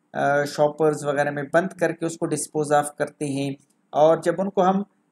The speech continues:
एक्सप-, अ, अ, उसको dispose करते हैं तो hard exterior containers, जिन ये भी hard होते हैं, उनका exterior hard होता है,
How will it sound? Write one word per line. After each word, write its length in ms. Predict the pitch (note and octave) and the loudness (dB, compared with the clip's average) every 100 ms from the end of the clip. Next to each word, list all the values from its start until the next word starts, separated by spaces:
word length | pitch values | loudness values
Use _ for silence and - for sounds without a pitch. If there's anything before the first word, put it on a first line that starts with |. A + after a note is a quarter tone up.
| - | -10
एक्सप-, 440 | D#3+ - _ D#3+ | -8 -8 _ 0
अ, 920 | E3 D#3+ - D#3+ D#3 D#3 D#3 - D3+ | 0 2 0 2 4 4 2 0 -2
अ, 40 | C#3 | -2
उसको 220 | F3+ - | -4 -4
dispose 500 | F3 E3+ - A3 B3+ | -4 -4 -4 -2 -2
करते 300 | - G3+ G3 F3+ | 0 -6 -4 -4
हैं 180 | E3+ | -6
तो 180 | E3+ E3+ | -2 0
hard 440 | D3 C#3+ E3 F3+ F3 - _ _ - | 2 4 6 6 2 -12 _ _ -8
exterior 840 | E3 - - - E3+ E3+ E3+ E3+ | -6 -6 -8 -2 2 2 2 0
containers, 600 | E3 D#3+ D3 D#3 D#3 D3+ | -2 -6 -4 -2 -2 -6
जिन 220 | D#3+ D#3 | -6 -4
ये 120 | D#3 | 0
भी 140 | E3 E3 | 0 0
hard 300 | C#3+ D3+ D3+ | 2 4 2
होते 280 | D3 D3 D3+ | 0 -2 -4
हैं, 60 | |
उनका 140 | - D3 | -4 -4
exterior 520 | C#3+ - D#3+ D#3 D3 | -4 -6 -4 -2 -2
hard 300 | C3 C#3+ D3 | 2 2 2
होता 300 | C#3 C#3 C#3 | -2 -2 -2
है, 240 | C3+ C3 | 0 -2